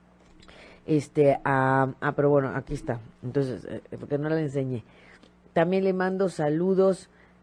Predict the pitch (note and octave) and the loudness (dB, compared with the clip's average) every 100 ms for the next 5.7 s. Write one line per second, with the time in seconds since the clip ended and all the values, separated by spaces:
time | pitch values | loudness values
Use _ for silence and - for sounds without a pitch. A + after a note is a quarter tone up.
0 | _ - C#3+ D3 D#3 D#3+ - D3+ D3+ F3+ | _ -4 0 2 2 0 0 0 0 0
1 | D#3+ C#3 - E3+ D#3+ D#3 C#3 - D3 C#3+ | 0 0 2 2 2 0 -6 -2 -4 -2
2 | C#3 C3+ C3+ D3+ D#3+ D3+ - C3+ D3 C#3+ | -4 -2 0 0 -2 -6 -6 -4 -4 -6
3 | - C#3+ C#3 - _ - _ _ _ - | -2 0 0 -2 _ -20 _ _ _ -4
4 | D3 C3+ - C#3 C#3+ C#3 C3+ C3 B2+ - | -4 -4 -4 -2 0 -2 -4 -6 -8 -2
5 | C#3+ C#3 C#3+ C3+ C3+ C#3 C#3 | 0 0 0 0 2 2 0